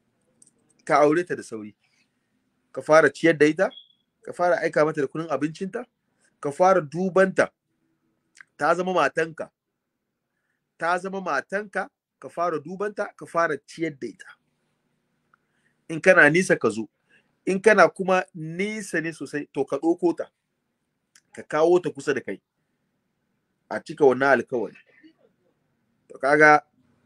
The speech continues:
kan da ya cancanci duka a yi kenan. Amma yanzu mun sake lokacin program ɗinmu, kaman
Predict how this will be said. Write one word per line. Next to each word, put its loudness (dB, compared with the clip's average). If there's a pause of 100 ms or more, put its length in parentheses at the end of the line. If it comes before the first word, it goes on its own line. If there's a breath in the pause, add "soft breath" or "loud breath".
(540)
kan 2
da 4
ya 0
cancanci -10 (120)
duka -8
a -8
yi -8
kenan. -18 (680 soft breath)
Amma 4
yanzu 2
mun -10
sake -4
lokacin -8
program -6
ɗinmu, -14
kaman -8